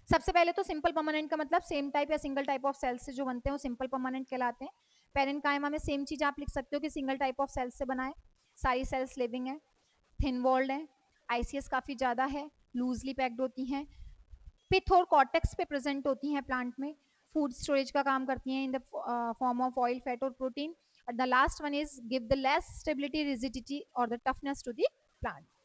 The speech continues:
आया समझ? अब अपन आते हैं सेकंड पार्ट collenchyma पे। किस पे? collenchyma। ठीक है, तो अपन parenchyma को रब कर देते हैं properly,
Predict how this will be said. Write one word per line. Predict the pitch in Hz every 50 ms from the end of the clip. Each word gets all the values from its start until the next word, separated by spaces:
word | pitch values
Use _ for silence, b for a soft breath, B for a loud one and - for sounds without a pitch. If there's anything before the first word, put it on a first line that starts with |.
| _ _ _ _ _ _ _ _ _ _ _ _ _ _ _ _ _ _ _ -
आया | 254 285 330
समझ? | 370 - 381 415 508 554 - - _
अब | - 269 269
अपन | 262 262 277
आते | 269 254 - - 339
हैं | -
सेकंड | - - - 320 359 -
पार्ट | - - 523 - - -
collenchyma | 302 269 262 262 254 233 220 196 185 185 185 - -
पे। | 240
किस | - - 294 - -
पे? | - 392 508 762 - - _ _ _ _ _ -
collenchyma। | 311 302 294 285 269 262 233 233 208 202 185 202 240 202 - - - - _ _ _ _ _ _ _ _ _ _ _ _ _ _ _ _ _ _ _ _ _ _ _ - - - - - - - - - - - - - - - -
ठीक | - -
है, | 392 480
तो | 440 381
अपन | 339 320 294 269
parenchyma | 285 254 262 262 254 262 262 247 262 262
को | 269 285
रब | 262 262 254 -
कर | 262 254
देते | 240 247 254 - 294
हैं | 320
properly, | 311 294 254 240 269 277 277 285 392